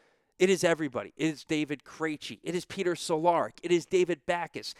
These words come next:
It is Drew Stafford. Zdeno Chara. Brandon Carlo. Colin Miller. Kevin Miller.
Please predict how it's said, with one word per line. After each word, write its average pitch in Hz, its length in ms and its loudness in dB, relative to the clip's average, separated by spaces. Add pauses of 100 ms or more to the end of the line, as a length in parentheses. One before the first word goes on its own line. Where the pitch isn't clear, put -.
(140)
It 214 120 4
is 202 140 2
Drew 202 220 -8
Stafford. 196 680 -2 (360)
Zdeno 233 520 0
Chara. 180 480 2
Brandon 247 440 2
Carlo. 175 560 2 (260)
Colin 262 400 2
Miller. 117 300 -4
Kevin 120 400 -4
Miller. 117 200 -2